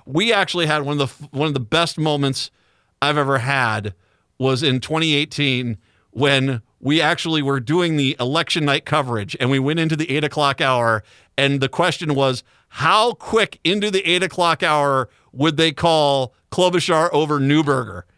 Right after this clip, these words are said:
Uh, <laughs> and we fell out of our chair. It was, like, twenty-two seconds into the eight o'clock hour. Twenty-two seconds! And they called that race for Klobuchar.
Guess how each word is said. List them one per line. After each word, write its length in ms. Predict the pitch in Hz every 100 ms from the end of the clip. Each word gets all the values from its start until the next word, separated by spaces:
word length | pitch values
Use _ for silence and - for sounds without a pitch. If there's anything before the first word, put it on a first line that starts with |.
| _ _ _ _ -
Uh, 520 | 143 143 139 139 143 170 - - - - - - -
<laughs> 1000 | 180 - 320 302 - 190 220 - - 180
and 240 | 294 226 175 202 139
we 240 | 165 226 196
fell 340 | - 269 262
out 120 | 233
of 100 | 233
our 140 | 220 202
chair. 460 | - 220 196 185 - _ -
It 120 | 208
was, 160 | 208 175
like, 220 | 185 -
twenty-two 640 | - 202 254 269 - 254
seconds 500 | 233 247 214 220 185
into 220 | 214 196 196
the 160 | 202
eight 160 | 180 196
o'clock 360 | 190 196 175
hour. 380 | 180 165 139 107 - _ _ -
Twenty-two 600 | 349 370 349 262 320 277
seconds! 600 | 311 262 254 170 131 - _ _ -
And 160 | 196
they 100 | 202
called 300 | 202 214 208
that 180 | 214 202
race 220 | 180 175
for 120 | 180
Klobuchar. 640 | 147 165 135 117 113 101